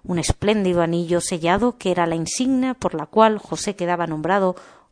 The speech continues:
hombre de confianza del rey y por la cual podía hacer su voluntad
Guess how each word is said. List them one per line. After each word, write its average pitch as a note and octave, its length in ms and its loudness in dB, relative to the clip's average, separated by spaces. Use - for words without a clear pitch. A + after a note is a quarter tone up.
hombre A3+ 360 2
de E3 100 -4
confianza E3+ 640 -4
del D3+ 180 -12
rey G3+ 360 2
y G#3 120 -8
por D#3+ 200 -4
la D3+ 100 -4
cual B3+ 320 0
podía F#3+ 320 0
hacer A3+ 300 -4
su - 240 -2
voluntad F3 560 -2